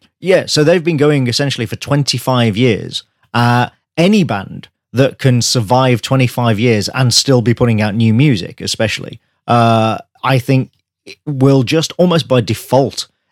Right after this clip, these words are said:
enter the <laughs> annals of rock history and sort of become part of the elite just by the fact that they're still here,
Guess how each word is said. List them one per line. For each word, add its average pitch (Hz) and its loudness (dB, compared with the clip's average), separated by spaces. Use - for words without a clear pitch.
enter 131 0
the 117 2
<laughs> 123 2
annals 139 2
of 131 0
rock 135 -2
history 120 -2
and 107 -6
sort 135 0
of 104 -4
become 143 0
part 123 2
of 104 -6
the 110 0
elite 117 -2
just - -2
by 131 2
the 110 0
fact - -2
that 120 -8
they're 117 -4
still 139 0
here, 117 0